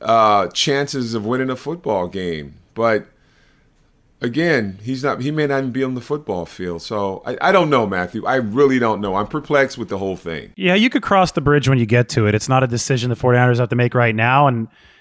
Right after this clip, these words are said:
Speaker 2: uh, y-, you know, e-, everybody is trying to make these grand proclamations about, "Oh, after five games, it's clear this team is not a contender." I mean, n-, nobody can be sure right now. I mean, it, this, through five games, again,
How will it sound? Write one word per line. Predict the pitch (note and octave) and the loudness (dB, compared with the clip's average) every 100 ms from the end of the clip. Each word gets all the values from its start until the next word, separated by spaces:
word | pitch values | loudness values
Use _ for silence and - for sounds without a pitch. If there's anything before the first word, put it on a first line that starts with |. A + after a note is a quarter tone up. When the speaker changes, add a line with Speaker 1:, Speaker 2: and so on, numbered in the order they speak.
| _ | _
Speaker 2:
uh, | - | 0
y-, | D3 | 0
you | D#3+ F3 E3+ | 2 2 2
know, | D#3 D#3+ | 4 4
e-, | |
everybody | E3 D3 D3+ C#3+ D3 C#3 C3+ - - | 4 4 4 4 4 2 0 -6 -2
is | C#3+ B2 | -2 -2
trying | - D3+ D3+ | 0 2 4
to | |
make | C#3 C#3+ | 4 2
these | D3 B2 | 0 -2
grand | G#2+ B2+ C#3 B2 | 0 2 2 2
proclamations | C#3+ C3+ - B2+ B2 C#3 - A#2 A2 | 2 2 0 -4 -2 -2 -2 -2 0
about, | A2+ A2+ | 2 4
"Oh, | C3+ C3+ A#2+ G#2+ - _ - | 4 4 2 0 -6 _ -4
after | C3 - A#2+ | -2 -2 -4
five | C3+ C3+ A#2 | 0 0 2
games, | B2 C#3+ A#2+ | 0 0 0
it's | G#2+ - | -4 -8
clear | - B2+ B2 | -2 0 2
this | A#2 A#2+ | 0 -2
team | C#3 B2+ | 0 0
is | A#2 | 2
not | A#2 C3 | 2 2
a | B2 | 2
contender." | B2 G#2+ C3 F3 C3+ A#2+ A#2 _ _ _ - | -2 -2 0 2 4 4 2 _ _ _ -8
I | A#2 | -2
mean, | D3+ C3+ B2 | 0 2 0
n-, | A#2+ C3+ - | -4 -6 -2
nobody | D3 F3 G3+ F#3+ F3 | 2 4 4 4 4
can | F#3 E3 | 2 2
be | E3 | 2
sure | - F3 A3 | 4 4 4
right | E3+ A2 G2+ | 4 4 2
now. | G2 D#2+ F2 | 0 2 2
I | A2+ | 4
mean, | B2 B2 | 2 2
it, | C3+ B2+ | -2 0
this, | D3 - - _ _ _ _ - | 0 0 -8 _ _ _ _ 0
through | F3+ | 2
five | F3+ G3 F#3+ | 4 4 4
games, | D3 A3 E3+ | 2 2 4
again, | D3+ D#3 G3 D#3+ D3 D3 | 2 2 4 4 2 -2